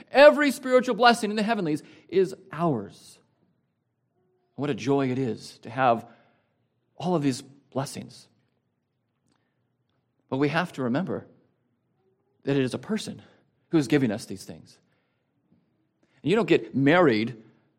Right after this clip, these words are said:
so that you can have all of the blessings in that marriage relationship, though you do have blessings. You do have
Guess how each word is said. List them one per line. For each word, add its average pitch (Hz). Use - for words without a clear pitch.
so 151
that 143
you 151
can 147
have 151
all 180
of 165
the 151
blessings 139
in 143
that 127
marriage 123
relationship, 120
though 160
you 170
do 170
have 113
blessings. 85
You 135
do 156
have 127